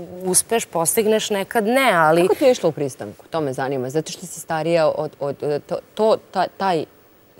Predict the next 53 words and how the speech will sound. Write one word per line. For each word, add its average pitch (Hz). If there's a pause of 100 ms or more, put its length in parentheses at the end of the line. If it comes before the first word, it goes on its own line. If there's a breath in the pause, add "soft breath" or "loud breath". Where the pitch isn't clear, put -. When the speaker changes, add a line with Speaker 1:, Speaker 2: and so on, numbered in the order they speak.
(240 soft breath)
Speaker 2:
Bane 175
kad 143
je 139
bio 160
ovdje, 170
rekao: 170
"Ja 165
bi 156
s -
tim 156
ljudima 143
i 123
u 123
rat." - (240)
Vi 139
ste -
se 202
Speaker 1:
Da, 247
Speaker 2:
očigledno 240
našli, 127
Speaker 1:
da, -
Speaker 2:
to 151
se -
Speaker 1:
da. 208
Speaker 2:
vidi. - (180 loud breath)
Speaker 1:
Da, 349
to -
Speaker 2:
Ali, 587
Speaker 1:
je 453
Speaker 2:
znaš, 269
ti 302
igraš, 277
a, 190
jedan, 180
jedan 185
odnos 175 (320 loud breath)
u 170
braku 165
koji 165
ima 170
svoju 160
te-, 160
mislim, 175
ne-, 165 (100)
ne-, 185
nekako 233
sam 220
pomislila: 226
"Bože, 233
koliko 208
je 233
tačna 196
i, 160